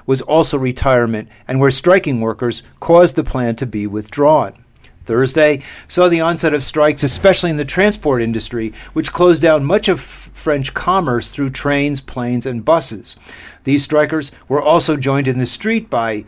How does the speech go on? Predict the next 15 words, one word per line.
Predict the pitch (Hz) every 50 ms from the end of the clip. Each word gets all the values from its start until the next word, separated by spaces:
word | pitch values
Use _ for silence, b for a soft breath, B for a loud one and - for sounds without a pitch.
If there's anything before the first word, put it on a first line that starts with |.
| _ _
French | - 123 123 117 120 -
hospital | - - 139 139 135 - - 143 139 135
workers | 135 156 151 139 156 151 143 143
protesting | - 131 120 - 147 139 135 - 135 123
a | 117 104
heavier | 107 127 127 120 120 117
workload, | 113 110 113 131 151 160 151 - 156 147 147 147 143 139 B B B B
defunding | 165 135 - 151 143 135 135 131 127
of | 120
the | 120 113
hospitals | 104 135 143 143 135 - - 143 139 135 110
and | 120 113 110
falling | 113 - 131 123 127 120 110 107
salaries, | - - - 147 143 143 147 139 131 139 139 131 127 - b b b _
teachers | - 185 185 180 - 170 160 147 139